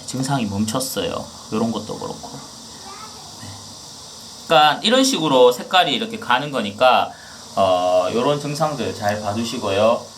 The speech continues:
요런 것들은 반드시 약을 쳐야 돼요. 약 안 치면 증상이 안 멈추면 전체적으로 난이 다, 어, 썩어버릴 수가 있겠죠. 네. <laughs> 네, 이상으로, 어,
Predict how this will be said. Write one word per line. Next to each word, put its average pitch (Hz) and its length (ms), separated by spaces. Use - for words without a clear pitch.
요런 214 200
것들은 113 380
반드시 107 440
약을 120 300
쳐야 156 320
돼요. - 200
약 139 160
안 110 120
치면 123 600
증상이 160 880
안 107 140
멈추면 135 640
전체적으로 107 720
난이 113 340
다, 101 320
어, 92 920
썩어버릴 120 520
수가 - 180
있겠죠. - 380
네. 85 160
<laughs> - 440
네, 92 240
이상으로, 165 880
어, 113 1000